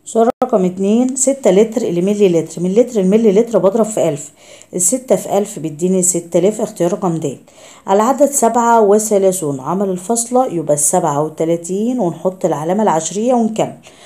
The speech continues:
خمس أجزاء من مائة، خمسة آدي الخمسة، جزء من مائة يعني علامة بعد رقمين، وهنا العلامة بعد رقم يبقى بحط صفر، يبقى سبعة وتلاتين وخمس أجزاء من مائة، ونشوف سؤال أربعة.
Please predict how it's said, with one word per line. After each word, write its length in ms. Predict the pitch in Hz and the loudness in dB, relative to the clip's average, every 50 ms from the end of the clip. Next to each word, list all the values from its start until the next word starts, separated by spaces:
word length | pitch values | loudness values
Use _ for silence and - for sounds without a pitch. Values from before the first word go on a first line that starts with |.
| - - - _ - | -20 -20 -20 _ -4
خمس 420 | - 262 285 294 277 277 - - | 0 2 4 4 4 2 0 0
أجزاء 840 | 185 185 175 160 170 156 - 170 170 180 190 208 220 240 240 240 214 | 0 0 0 0 -2 -2 0 2 4 4 4 4 4 2 0 0 -2
من 200 | 196 190 180 170 | 0 0 0 0
مائة، 140 | 151 - - - - _ - - - | -2 -4 -10 -14 -20 _ -18 -6 -2
خمسة 400 | 240 262 277 247 - - 269 254 | -2 0 0 0 0 0 0 0
آدي 340 | 226 165 165 165 165 170 185 | 2 2 2 2 2 0 -2
الخمسة، 440 | 180 - - 185 170 170 - - - - - - - - _ - | -4 -4 -4 -4 -2 -2 -4 -8 -10 -14 -20 -20 -20 -20 _ 0
جزء 240 | 202 262 269 311 269 | 2 2 2 2 0
من 180 | 233 208 220 202 | 0 0 2 2
مائة 180 | 226 254 240 | 2 2 2
يعني 200 | 202 175 170 165 | 2 2 2 2
علامة 340 | 156 151 160 175 196 214 208 | 0 2 2 2 2 2 2
بعد 280 | 208 190 190 202 190 190 | 4 4 4 4 4 2
رقمين، 440 | 175 170 - 165 156 147 135 123 | 2 2 0 -2 -2 -2 -4 -4
وهنا 240 | - 151 180 208 233 | -4 -4 -2 0 0
العلامة 360 | 240 208 190 180 190 214 214 | 2 2 2 2 4 2 2
بعد 240 | 208 196 170 160 170 | 2 0 0 0 0
رقم 280 | 170 196 196 - 269 269 | 0 0 0 -2 -2 0
يبقى 220 | 254 220 170 175 | 0 0 -2 -2
بحط 460 | 156 165 - - 190 190 - - - - _ - | -4 -4 -2 -4 -4 -4 -6 -10 -18 -18 _ -14
صفر، 420 | - - - 151 - - - - - - - - - - - _ _ | -8 -6 -4 -6 -6 -8 -16 -20 -20 -20 -20 -20 -20 -20 -20 _ _
يبقى 180 | 202 196 180 170 | -6 -4 -2 -2
سبعة 320 | 160 - 208 190 185 156 | 0 0 0 0 0 0
وتلاتين 580 | 156 156 - 175 156 165 165 - 214 240 247 240 | -2 -4 -4 -4 -6 -4 -4 -2 -2 0 0 0
وخمس 380 | 196 185 202 190 196 190 - - | -2 -2 -2 -2 -2 -4 -6 -8
أجزاء 320 | 156 156 160 202 202 - | -8 -6 -4 -4 -4 -2
من 200 | 202 190 185 196 | -2 -2 -2 -2
مائة، 120 | 233 254 | -2 0
ونشوف 320 | 226 185 170 - - - - | 0 -2 -2 -4 -8 -10 -8
سؤال 280 | - - - 147 175 | -6 -4 -4 -2 -2
أربعة. 360 | 180 170 170 151 147 - 143 | -2 -4 -4 -8 -12 -14 -16